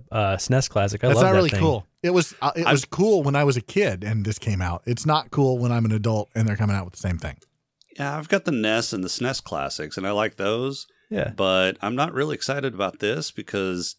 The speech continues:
Speaker 3: the first games that they've announced, I think there's one on this list that I would be interested in playing.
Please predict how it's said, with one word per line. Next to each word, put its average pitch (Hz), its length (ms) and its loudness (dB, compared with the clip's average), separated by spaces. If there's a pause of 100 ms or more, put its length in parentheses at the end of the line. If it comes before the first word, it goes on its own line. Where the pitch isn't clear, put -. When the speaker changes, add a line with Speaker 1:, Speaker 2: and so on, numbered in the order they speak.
Speaker 3:
the 90 200 -10
first - 400 -4
games 104 320 -2
that 139 100 -10
they've 147 160 -2
announced, 147 420 -6
I 113 60 -2
think 110 220 -6
there's 87 180 -4
one 90 400 -2
on 76 120 -4
this 76 220 -6
list 73 360 -6
that 76 100 -8
I 76 120 -2
would 71 180 -8
be 76 100 -6
interested 73 540 -8
in 67 100 -10
playing. 73 480 -6